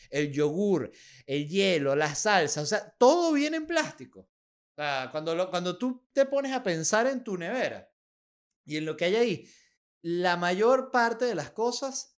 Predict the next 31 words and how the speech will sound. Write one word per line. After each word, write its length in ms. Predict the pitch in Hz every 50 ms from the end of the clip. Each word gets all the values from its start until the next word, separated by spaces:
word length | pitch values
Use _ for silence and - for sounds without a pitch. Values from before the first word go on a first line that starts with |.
| _ _
vinieron 540 | 151 160 175 156 156 147 151 156 180 190 185
en 100 | 151 131
cajas 300 | - 139 151 175 175 170
de 100 | 151 -
plástico 560 | - 143 151 160 160 - 190 175 - 185 190
o 180 | - 139 147 147
en 80 | 147 135
envases 440 | 127 135 135 139 139 135 - 175
de 100 | 165 147
plástico. 540 | - 131 123 110 - - 110 101 - 107 - - - - - - - -
Entonces, 600 | - 156 160 156 - 160 160 160 156 208 208 190
repito, 500 | 180 165 - 180 180 165 - - 107 110 - - - - - - _ _ -
si 220 | - - 165 160 156
todo 320 | 165 160 170 185 196 208
esto 340 | 196 175 - - - 127 120
va 120 | 127 131
a 40 | 139
dejar 240 | 151 151 170 170 165
de 80 | 180
ser 220 | 170 - 190 185 185
de 80 | 185
plástico, 500 | 185 202 196 196 190 190 285 269 294 262
bueno, 240 | 180 151 175 202 165
va 80 | 135 123
a 60 | 123
tener 240 | 143 143 156 156 147
que 100 | 170 160
ser 220 | - - 165 139
de 80 | 139 135
otro 200 | 127 - - 120
material. 640 | 120 117 101 104 120 180 220 240 214 - - _